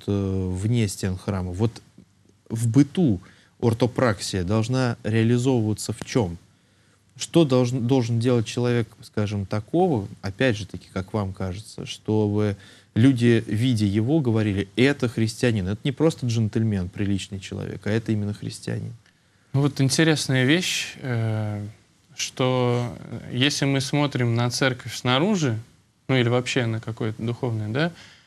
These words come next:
Speaker 2: то, скажем, для секулярного общества, да, для людей мирских, э, на первом месте нравственность,
Speaker 1: Мгм.
Speaker 2: да, вот какие-то приличия, правила, да,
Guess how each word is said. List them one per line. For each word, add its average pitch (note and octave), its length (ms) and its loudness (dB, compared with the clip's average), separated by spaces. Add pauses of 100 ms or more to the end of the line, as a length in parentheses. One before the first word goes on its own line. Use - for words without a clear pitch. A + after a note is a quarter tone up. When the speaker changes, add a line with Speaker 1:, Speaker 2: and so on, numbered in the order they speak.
(300)
Speaker 2:
то, B2 640 2 (180)
скажем, B2 400 2
для C3+ 220 4
секулярного C#3+ 840 2
общества, C3 560 -2
да, B2+ 140 2
для A#2 380 0 (100)
людей B2 580 2
мирских, B2 600 -2 (540)
э, G#2+ 300 -4 (420)
на A#2+ 180 2
первом E3 320 4
месте D3 380 2
нравственность, B2 880 0 (200)
Speaker 1:
Мгм. A#2+ 300 -4
Speaker 2:
да, B2+ 240 0
вот A2 160 -8
какие-то A2 480 -4
приличия, B2 640 0
правила, A#2 460 -2
да, D3 200 -2